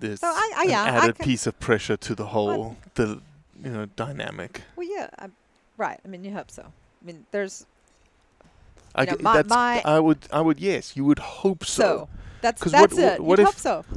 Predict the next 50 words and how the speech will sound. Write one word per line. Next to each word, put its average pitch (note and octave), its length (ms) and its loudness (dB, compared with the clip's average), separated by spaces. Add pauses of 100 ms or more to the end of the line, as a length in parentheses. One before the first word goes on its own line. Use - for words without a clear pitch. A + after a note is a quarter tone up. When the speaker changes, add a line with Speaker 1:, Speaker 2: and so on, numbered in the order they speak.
(120)
Speaker 1:
what F3 180 4
if - 160 2
you're E3+ 100 4
not, D3 220 0 (500)
yeah, D#3+ 240 -6
because - 480 -10 (320)
imagine D3 440 -6
you're A#2+ 160 -4
in B2 100 -4
the A#2+ 100 -6 (100)
system. A#2+ 560 -12 (2250)
Yeah, D3 260 -10 (460)
I C3+ 120 -10
guess C3+ 240 -8
that's C3+ 180 -6
a, C3+ 40 -6
Speaker 2:
Yeah. - 60 -10
Speaker 1:
just - 220 -10
a B2 40 -14
different B2 300 -6
way A#2 60 0
to A2+ 60 -2
Speaker 2:
If, A#2 60 -10
Speaker 1:
think C3+ 200 -8
Speaker 2:
if D3 60 -2
Speaker 1:
about C#4+ 160 0
Speaker 2:
you - 60 -2
Speaker 1:
it. - 40 -10
Speaker 2:
haven't, C#4 720 -2 (380)
if G#3 220 -14
you A3+ 120 -12
haven't A3+ 680 -8
been A#3+ 120 -6
Speaker 1:
If - 120 -2
you're D3 100 2
not C#3 200 -2
nervous. C3 680 -6
Speaker 2:
If - 160 -14
you're F#3 80 -12
not E3+ 240 -16
nervous. F#3 540 -16
Speaker 1:
Or B2 140 -6
you A#2 100 -6
don't C3 280 -2
feel D3 380 0
that A2+ 160 -2
there A#2 160 0
is A2 120 -4
a A2+ 100 -2
pressure. A2+ 560 -6